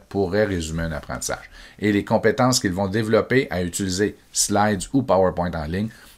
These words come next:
pourront les ré-, ils vont pouvoir le réutiliser, le réinvestir dans d'autres cours, dans d'autres contextes. Donc, c'est tout pour la capsule. Donc, on peut utiliser Slides,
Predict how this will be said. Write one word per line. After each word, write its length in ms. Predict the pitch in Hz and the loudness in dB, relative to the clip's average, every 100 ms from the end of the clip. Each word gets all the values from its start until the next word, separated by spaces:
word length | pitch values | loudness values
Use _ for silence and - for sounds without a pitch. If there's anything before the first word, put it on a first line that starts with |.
| _ | _
pourront 360 | - 110 95 107 | -2 0 2 2
les 160 | 95 | 0
ré-, 240 | 85 95 87 | 0 0 -2
ils 100 | 85 | -4
vont 140 | 85 90 | -4 -2
pouvoir 200 | 92 95 | 0 0
le 80 | |
réutiliser, 800 | 87 95 87 - 87 82 78 80 - _ - | 0 -2 -2 -4 -4 -2 -4 -6 -8 _ -6
le 100 | 92 | -2
réinvestir 680 | 87 101 95 85 82 - 92 | 0 0 0 -2 -4 -4 -4
dans 200 | 90 80 | -2 -4
d'autres 420 | 78 107 110 92 | 2 2 2 -2
cours, 360 | 85 92 98 101 - - | -2 -2 -4 -6 -18 -12
dans 200 | - 78 | -6 -4
d'autres 400 | 73 101 101 - | 0 2 2 0
contextes. 560 | 82 71 64 - - - - - - - | -8 -8 -12 -14 -16 -20 -20 -20 -20 -12
Donc, 220 | 143 131 - | -12 -10 -6
c'est 280 | - 151 | 2 4
tout 160 | 127 151 | 4 2
pour 120 | 127 | 4
la 140 | 120 113 | 2 4
capsule. 560 | 113 - 135 139 131 127 - - - - | 2 6 6 6 4 -4 -20 -20 -20 -8
Donc, 220 | 95 90 - | -4 -4 2
on 180 | 143 143 | 6 6
peut 220 | 127 147 | 8 6
utiliser 580 | 131 127 117 107 120 127 - | 4 2 0 2 2 0 -2
Slides, 520 | - 123 117 120 113 | 0 4 6 6 2